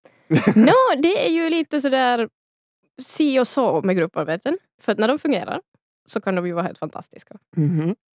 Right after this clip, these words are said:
Speaker 2: Men de fungerar ju väldigt sällan.
Speaker 1: Alltså, det är tyvärr den sorgliga verkligheten av grupparbeten.
Speaker 2: Ja.
Speaker 1: Det skulle ju kunna vara liksom det mest givande någonsin. Okej, nå, det kanske är lite att ta i. Men det skulle kunna vara jättegivande. Men sällan blir det ju så.
Speaker 2: Nej,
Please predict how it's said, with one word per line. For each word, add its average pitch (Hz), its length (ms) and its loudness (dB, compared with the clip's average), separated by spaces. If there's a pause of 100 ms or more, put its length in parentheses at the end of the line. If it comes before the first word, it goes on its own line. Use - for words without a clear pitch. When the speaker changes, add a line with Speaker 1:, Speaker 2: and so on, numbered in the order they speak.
(220)
Speaker 2:
Men 240 300 0
de 240 180 -2
fungerar 254 320 0
ju 196 80 0
väldigt 233 260 -4
sällan. 160 480 -4
Speaker 1:
Alltså, 160 280 2
det 160 220 0
är 156 60 2
tyvärr 151 400 2
den 147 220 -2
sorgliga 143 460 0
verkligheten - 560 -6
av - 100 -8
grupparbeten. - 760 -6
Speaker 2:
Ja. 196 280 -4
Speaker 1:
Det 156 180 2
skulle 185 200 4
ju 175 80 2
kunna 156 220 2
vara 139 180 -2
liksom 143 360 -4
det 143 80 0
mest 143 280 -6
givande 147 540 0
någonsin. - 460 -4 (340)
Okej, - 260 -6
nå, - 100 -2
det - 120 0
kanske - 240 -4
är - 40 -2
lite - 380 -4
att - 140 -2
ta - 140 0
i. - 160 -2 (400)
Men 151 140 2
det 147 60 4
skulle 156 160 -2
kunna 147 140 2
vara 143 100 0
jättegivande. - 680 -4
Men 170 120 0
sällan 180 480 0
blir 175 300 -2
det - 80 -2
ju - 140 -4
så. - 300 -6
Speaker 2:
Nej, 226 460 2